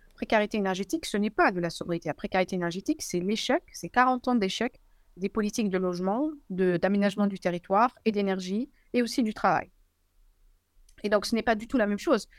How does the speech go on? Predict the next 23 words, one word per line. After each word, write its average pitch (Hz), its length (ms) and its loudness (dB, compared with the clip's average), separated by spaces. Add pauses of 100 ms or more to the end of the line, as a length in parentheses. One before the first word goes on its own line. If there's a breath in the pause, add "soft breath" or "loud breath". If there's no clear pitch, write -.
Il 220 80 0
n'y, 240 140 0
ça 220 120 0
n'existe 220 400 -2
pas, 339 220 4
les 190 160 0
concepts 214 420 -4
de 170 100 -6
sobriété 190 580 -2
subie, 190 360 -2
ça 175 160 -4
n'existe 185 460 -4
pas, 254 180 4
ça. - 220 2 (340 soft breath)
La 185 120 0
sobriété, 208 600 0
c'est - 220 -4
un 180 80 -2
choix 277 380 -2
sociétal 214 580 0
que - 140 -4
l'on 165 160 -4
fait, - 240 -2